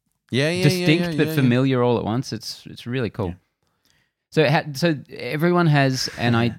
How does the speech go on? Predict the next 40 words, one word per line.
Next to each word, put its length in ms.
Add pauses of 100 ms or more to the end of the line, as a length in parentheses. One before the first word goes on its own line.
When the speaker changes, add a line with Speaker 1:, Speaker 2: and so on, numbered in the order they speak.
Speaker 3:
<laughs> 140
Speaker 2:
don't 200
think 160
unjustly 440
pointed 280
out 140
that 120
this 160
movie 280
is 80
a 60
massive 640
rip-off 340
of 100
Taxi 360
Driver 540
Speaker 1:
Yes. 100
Speaker 2:
and 420 (340)
The 80
King 200
of 120
Comedy, 320
two 140
Scorsese 580
films. 360 (260)
Speaker 1:
I've 100
never 100
Speaker 2:
And 80
Speaker 1:
seen 160
The 60
King 160
of 100
Comedy. 300
Speaker 2:
Falling 240
Down, 120
I 100
haven't 140
either, 300
so 380 (100)
that 240